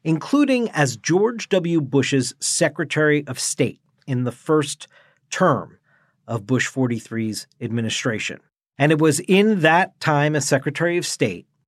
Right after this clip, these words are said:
where Colin Powell may have taken on his most known blemish of an impeccable record, which is when he went as the face of the administration,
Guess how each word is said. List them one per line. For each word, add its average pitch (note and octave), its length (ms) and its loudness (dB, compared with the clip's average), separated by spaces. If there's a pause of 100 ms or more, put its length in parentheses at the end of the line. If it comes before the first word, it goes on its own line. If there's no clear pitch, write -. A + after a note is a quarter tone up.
(120)
where C#3 140 0
Colin G3+ 400 2
Powell D3+ 440 4
may D3 380 4
have C3+ 320 2
taken F3 400 2
on C3 440 2 (200)
his C#3+ 640 4 (300)
most E3 760 2 (260)
known D#3+ 640 2
blemish C3 840 0 (300)
of B2+ 260 0
an C3 100 4
impeccable C3+ 680 0
record, C#3+ 460 -2 (240)
which A#2+ 240 -2
is C3 140 2
when E3+ 600 2
he - 260 0
went E3+ 480 2
as C3+ 180 2
the C3 140 2
face F#3 420 0
of F3+ 140 -2
the F#3 140 2
administration, D#3 760 0